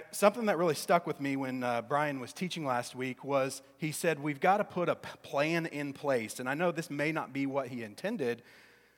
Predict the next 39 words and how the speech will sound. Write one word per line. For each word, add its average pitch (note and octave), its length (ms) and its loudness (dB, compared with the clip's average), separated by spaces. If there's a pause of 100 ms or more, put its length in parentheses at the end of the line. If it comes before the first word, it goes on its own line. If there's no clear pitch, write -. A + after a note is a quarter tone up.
(240)
but D#3 140 8
I D3 80 10
think G#3+ 260 0
that's D#3 200 2
exactly D3 640 4
what B2+ 180 2
is A#2 140 -6
needed. A#2+ 400 -2 (480)
And C#3 120 -2
it's C3+ 140 -6
what, D#3 340 0
what D#3 200 2
is D#3 120 -2
needed D3+ 300 0
in B2 220 -4
every D3+ 440 0
aspect D3+ 460 0
of C3 80 -2
our A#2 140 0
lives. A#2+ 520 2
We C#3 180 -6
have D3+ 280 2
to D3+ 80 -6
have B2 400 -2
a A#2 120 -10
plan. A2 500 -6 (760)
And C#3 140 2
that's E3 160 6
what E3+ 100 -2
bring D#3 220 4
us, - 240 -6
brings D#3 320 0
us D3+ 120 -4
to D3+ 100 -2
our C#3 100 2
passage C#3+ 460 -2
today C#3 240 0
in C#3 80 -4
Colossians. A#2 720 -4